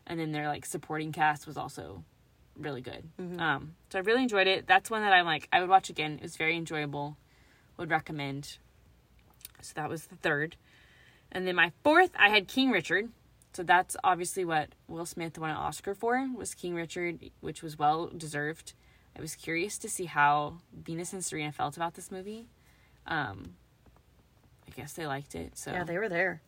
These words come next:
Speaker 1: Yeah, they were there. They enjoyed it. Um, so yeah, but I assumed they supported it. If they hated it, I don't think they would have shown up.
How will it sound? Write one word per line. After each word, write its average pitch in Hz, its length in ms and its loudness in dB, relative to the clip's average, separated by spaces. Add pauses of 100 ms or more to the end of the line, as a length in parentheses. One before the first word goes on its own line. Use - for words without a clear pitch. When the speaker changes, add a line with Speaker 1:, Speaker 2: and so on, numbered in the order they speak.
(120)
Speaker 1:
Yeah, 180 240 -8
they 190 80 -14
were 185 100 -10
there. 202 280 -10
They 175 100 -4
enjoyed 170 260 -6
it. 240 180 -8 (540)
Um, 151 360 -2 (1200)
so 170 140 -12
yeah, 240 100 -8 (120)
but - 80 -4
I 147 120 4
assumed 196 380 -6
they 185 120 0
supported 196 380 -6
it. 143 180 -6
If - 480 -18
they 165 200 -4 (180)
hated 170 280 -4
it, 139 100 -4
I 135 120 -2
don't 151 160 -6
think 156 160 -8
they 151 100 -4
would 143 120 -6
have 151 80 -12
shown 202 180 -8
up. 247 120 -10